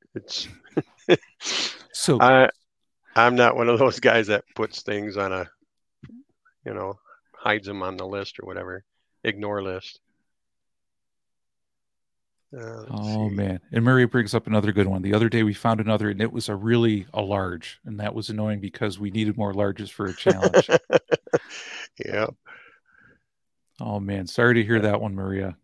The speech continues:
Speaker 2: You know, that is a stinker when you find something like that
Speaker 1: Yeah.
Speaker 2: on that side.
Speaker 1: Uh,
Speaker 2: Ho-, hopefully it was at least a, a good creative hide on that side.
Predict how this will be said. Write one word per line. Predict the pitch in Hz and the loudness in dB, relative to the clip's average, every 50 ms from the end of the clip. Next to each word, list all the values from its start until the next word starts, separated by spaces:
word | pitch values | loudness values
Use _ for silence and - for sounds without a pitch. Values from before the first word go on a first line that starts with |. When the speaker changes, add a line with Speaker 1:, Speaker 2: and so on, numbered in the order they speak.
| _ _ | _ _
Speaker 2:
You | - 139 - 104 | -16 -12 -10 -10
know, | 98 95 | -8 -6
that | 98 101 98 113 | -6 -2 -2 -2
is | 110 - - | -2 -2 -4
a | 107 | -8
stinker | - - 117 110 104 - 117 104 | -6 -4 -4 -4 -2 -2 -2 -2
when | 101 101 | -2 -2
you | 98 92 | -4 -6
find | - - 110 104 - | -4 -4 -4 -4 -4
something | - 107 95 - 117 101 | -4 -8 -6 -6 -8 -6
like | 101 101 98 - - | -6 -6 -8 -6 -6
that | - 107 98 95 101 - _ _ _ _ _ _ _ _ _ _ _ _ _ | -4 -4 -4 -4 -8 -10 _ _ _ _ _ _ _ _ _ _ _ _ _
Speaker 1:
Yeah. | - 101 101 101 95 - - _ _ _ _ _ _ _ _ _ _ _ _ _ | -12 -12 -10 -12 -14 -16 -20 _ _ _ _ _ _ _ _ _ _ _ _ _
Speaker 2:
on | 110 110 98 | -10 -8 -6
that | 98 98 98 98 - | -6 -6 -6 -6 -8
side. | - - - 98 90 85 87 | -10 -8 -6 -6 -6 -6 -2
Speaker 1:
Uh, | 98 | 0
Speaker 2:
Ho-, | 117 120 - - | 0 0 0 0
hopefully | 117 127 143 127 - - 143 135 | 0 0 0 2 2 0 2 2
it | 127 117 | 2 2
was | 123 120 104 113 | 0 0 0 0
at | - 104 | -2 -2
least | 120 113 - - 123 | -2 -2 -2 -2 -2
a, | 110 104 101 107 - 110 | -2 -2 -2 -4 -4 -4
a | 107 104 - _ _ _ | -4 -4 -4 _ _ _
good | 143 131 113 - | -2 -2 -2 -4
creative | - - 131 117 113 113 110 110 104 - | -8 -6 -4 0 0 0 0 0 -2 -2
hide | - 101 95 92 90 87 104 104 - | -2 -4 -2 -4 -6 -10 -12 -10 -8
on | 101 95 95 | -4 -2 -2
that | 95 90 90 - | -2 -4 -6 -10
side. | - - 98 85 82 82 90 | -8 -8 -8 -8 -10 -12 -16